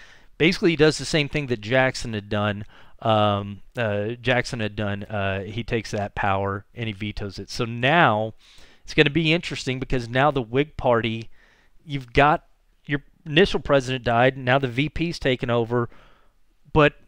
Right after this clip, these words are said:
a good chunk of the Whig Party doesn't agree with what Tyler, uh, with, uh, the other half agrees to.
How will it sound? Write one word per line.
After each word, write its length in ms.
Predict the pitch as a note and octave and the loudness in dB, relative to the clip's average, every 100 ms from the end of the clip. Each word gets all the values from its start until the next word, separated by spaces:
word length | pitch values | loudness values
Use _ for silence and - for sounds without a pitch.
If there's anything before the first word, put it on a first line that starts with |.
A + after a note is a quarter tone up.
| _ | _
a 120 | D3 | -8
good 300 | C3+ F3 F#3+ | 0 4 4
chunk 320 | - G3 E3+ | 2 -2 -2
of 100 | D3+ | -6
the 80 | C#3 | 0
Whig 320 | C3 D3 D3 | 4 4 2
Party 560 | - D3 C3 C3+ C3 B2+ C#3 | 0 4 4 2 -2 -6 -2
doesn't 300 | C#3 A#2+ B2+ | 0 0 -6
agree 420 | A#2+ A#2+ C3+ D3+ | -8 -6 -2 0
with 220 | C#3+ C#3 | 0 -2
what 220 | C3 C3 | 0 -2
Tyler, 640 | - B2+ B2+ B2 A#2+ A2+ - _ _ _ - | -2 2 4 4 0 -4 -10 _ _ _ -6
uh, 360 | C3+ B2+ B2 B2 | 0 2 0 -2
with, 300 | C#3 C#3 C#3 - - | 0 0 0 -6 0
uh, 80 | |
the 200 | D3+ C3 | 2 6
other 180 | C#3+ G#3 | 4 4
half 360 | A2 A2+ A#2+ - | 0 2 2 -2
agrees 400 | A2 A#2+ A#2+ - | -6 -4 -4 -4
to. 280 | C3 B2 | -4 -4